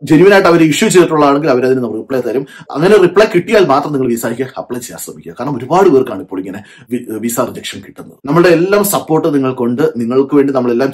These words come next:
ചെയ്യുന്നതാണ്. പക്ഷെ നമുക്ക് ഒരു ഉറപ്പും തരാനൊക്കെയില്ല നിങ്ങളുടെയൊക്കെ ടെൻ ഇയർ ബാനോ അല്ലെങ്കിൽ ഫൈവ് ഇയർ ബാനോ പെട്ടെന്ന് മാറി കിട്ടും എന്നുള്ളത്. കാരണം ഇവിടെ ഇപ്പോൾ നമ്മൾ സോളിസിറ്റേഴ്സ് വഴിയൊക്കെ പോകണമെങ്കിൽ ഒത്തിരി രൂപ ചെലവാകും. കാരണം ഭയങ്കരമായ സിറ്റിംഗ് ചാർജുകളാണ് അവർ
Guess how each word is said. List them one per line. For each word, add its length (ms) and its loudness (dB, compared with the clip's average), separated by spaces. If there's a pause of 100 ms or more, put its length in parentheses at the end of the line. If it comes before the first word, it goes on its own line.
ചെയ്യുന്നതാണ്. 520 2
പക്ഷെ 180 -4 (280)
നമുക്ക് 280 0
ഒരു 140 0 (120)
ഉറപ്പും 380 2
തരാനൊക്കെയില്ല 800 2
നിങ്ങളുടെയൊക്കെ 420 -4
ടെൻ 180 -10
ഇയർ 100 -6 (140)
ബാനോ 260 -2
അല്ലെങ്കിൽ 240 -8
ഫൈവ് 160 -2
ഇയർ 100 -4 (140)
ബാനോ 220 -6 (140)
പെട്ടെന്ന് 340 -8
മാറി 220 -8
കിട്ടും 240 -8
എന്നുള്ളത്. 340 -16
കാരണം 180 -8 (200)
ഇവിടെ 220 4
ഇപ്പോൾ 180 0
നമ്മൾ 200 0
സോളിസിറ്റേഴ്സ് 500 2
വഴിയൊക്കെ 320 4
പോകണമെങ്കിൽ 400 -4
ഒത്തിരി 220 -2 (100)
രൂപ 180 -2 (100)
ചെലവാകും. 460 -10
കാരണം 280 -6
ഭയങ്കരമായ 420 -6 (100)
സിറ്റിംഗ് 340 -8
ചാർജുകളാണ് 500 -4
അവർ 100 -20